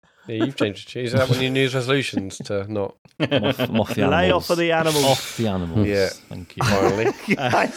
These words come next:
Speaker 3: what, what have we become? Uh, is that it, Sean?
Speaker 2: That is it from me, yeah.
Speaker 3: James Farley, you got anything to talk about?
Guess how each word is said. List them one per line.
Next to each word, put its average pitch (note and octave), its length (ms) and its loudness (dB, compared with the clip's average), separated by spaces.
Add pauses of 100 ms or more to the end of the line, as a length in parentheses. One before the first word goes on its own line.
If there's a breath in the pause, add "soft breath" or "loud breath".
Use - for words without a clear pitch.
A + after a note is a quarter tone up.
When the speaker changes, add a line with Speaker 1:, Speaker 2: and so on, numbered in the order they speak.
Speaker 3:
what, B3+ 440 0
what A3 240 0
have D#3+ 100 -6
we B2 140 -6
become? A2+ 460 -6 (760 loud breath)
Uh, C#3 460 2
is C3+ 80 -6
that F3+ 140 0
it, F#3+ 120 0
Sean? A#3 220 -4 (100)
Speaker 2:
That A#2 160 2
is G2+ 120 -4
it G#2 120 -2
from F#2+ 160 -10
me, F2+ 160 -6
yeah. F#2 120 -10 (600)
Speaker 3:
James E3+ 240 -6
Farley, D3 400 -2 (280)
you C#3+ 60 -10
got D3+ 60 -4
anything D3 220 -6
to D3+ 140 -8
talk D#3+ 120 -6
about? E3 240 -8